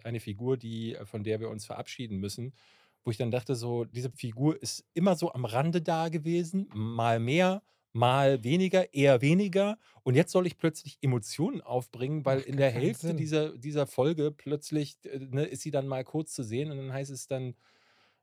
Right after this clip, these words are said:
Speaker 1: „Jo, das ist jetzt schade, dass die weg ist.“ Es ist so ein bisschen, hat mich erinnert an Agent Coulson aus, äh, dem ersten Avengers, als der gestorben ist. Und ich dachte so, „Hä, dieser Tod ist jetzt euer großer Katalysator dafür, dass die Avengers sich zusammentun, weil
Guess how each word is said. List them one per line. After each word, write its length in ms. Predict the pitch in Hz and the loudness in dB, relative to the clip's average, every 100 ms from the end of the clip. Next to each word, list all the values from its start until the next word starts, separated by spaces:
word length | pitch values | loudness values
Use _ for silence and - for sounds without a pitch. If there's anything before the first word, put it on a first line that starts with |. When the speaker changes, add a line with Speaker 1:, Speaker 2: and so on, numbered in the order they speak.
| - | -2
Speaker 1:
„Jo, 200 | 117 85 | -2 -2
das 200 | 87 - | -10 -8
ist 60 | |
jetzt 140 | 143 - | -8 -6
schade, 300 | - 110 85 | -4 -4 -4
dass 180 | 85 - | -8 -12
die 120 | 90 | -12
weg 180 | 85 85 | -12 -12
ist.“ 160 | 87 - | -12 -10
Es 100 | 101 | -10
ist 60 | |
so 280 | 135 120 120 | -4 0 0
ein 40 | 113 | 0
bisschen, 320 | 127 - 127 | -4 -4 -4
hat 120 | 131 | -4
mich 160 | 139 - | -8 -4
erinnert 320 | 123 139 147 | -2 -2 -4
an 140 | 123 123 | -6 -8
Agent 340 | 127 139 131 | -8 -6 -8
Coulson 560 | - 127 135 - 92 - | -2 -2 -2 -6 -10 -6
aus, 420 | 101 101 - - | -6 -6 -10 -8
äh, 160 | 110 101 | -4 -4
dem 120 | 107 | -4
ersten 320 | 107 107 117 | -8 -8 -8
Avengers, 440 | 98 110 90 85 107 | -6 -4 -4 -8 -12
als 180 | 104 | -10
der 120 | - 104 | -4 -4
gestorben 420 | - 104 95 92 | -4 -4 -4 -4
ist. 100 | 87 | -8
Und 60 | 98 | -10
ich 80 | - | -8
dachte 200 | 101 - | -8 -6
so, 220 | 98 92 _ _ | -6 -6 _ _
„Hä, 160 | 92 107 | -8 -6
dieser 260 | 123 139 | -4 -4
Tod 260 | - 127 - | -2 -6 -6
ist 160 | - 127 | -8 -8
jetzt 240 | 113 - | -8 -8
euer 180 | 117 110 | -4 -4
großer 320 | 104 113 123 | -4 -8 -8
Katalysator 680 | 107 117 113 107 101 104 123 | -8 -6 -4 -2 0 0 -2
dafür, 320 | 107 104 - | -2 -4 -2
dass 140 | 110 107 | -4 -4
die 120 | 98 | -6
Avengers 340 | 104 123 120 - | -4 -2 -4 -6
sich 160 | 113 | -10
zusammentun, 680 | - 95 110 - 151 151 151 | -8 -6 -6 -6 -6 -4 -2
weil 120 | 101 | -4